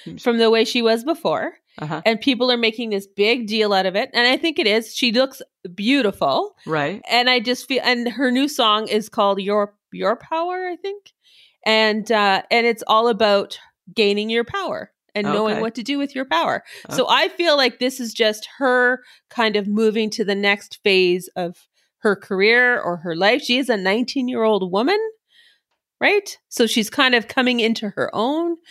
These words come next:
Speaker 2: and this
Speaker 1: Oh.
Speaker 2: is the next phase of her life. So she's kind of cocooned herself out of what she used to be, which is she used to wear big baggy shirts and baggy shorts and
Speaker 1: Yeah.
Speaker 2: pants and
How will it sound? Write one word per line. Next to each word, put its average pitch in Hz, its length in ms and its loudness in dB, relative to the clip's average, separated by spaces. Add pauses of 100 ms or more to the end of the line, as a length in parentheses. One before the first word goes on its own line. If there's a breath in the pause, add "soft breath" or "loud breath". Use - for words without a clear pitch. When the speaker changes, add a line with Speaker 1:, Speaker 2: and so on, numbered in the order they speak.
Speaker 2:
and 160 280 0
this 220 160 2
Speaker 1:
Oh. 214 40 -6
Speaker 2:
is 190 80 -6
the 220 100 2
next 226 360 0
phase 220 280 2
of 202 80 -2
her 185 100 2
life. 214 280 2
So - 120 -6
she's 190 240 -4
kind 226 220 -4
of 202 160 -2 (320 loud breath)
cocooned 233 460 -2
herself 208 520 0
out 202 220 4
of 190 160 -4
what 180 140 -6
she - 120 -8
used 208 300 -4
to 233 60 -16
be, 240 180 0
which 202 200 0
is 175 180 -4 (240 loud breath)
she - 180 -2
used 220 200 0
to 240 40 -2
wear 208 220 2
big 208 340 0
baggy 202 300 2
shirts 196 440 -2
and 196 200 0 (360 loud breath)
baggy 196 280 2
shorts 190 560 0
and 185 120 -6
Speaker 1:
Yeah. 160 140 2
Speaker 2:
pants 175 420 0
and 185 200 -2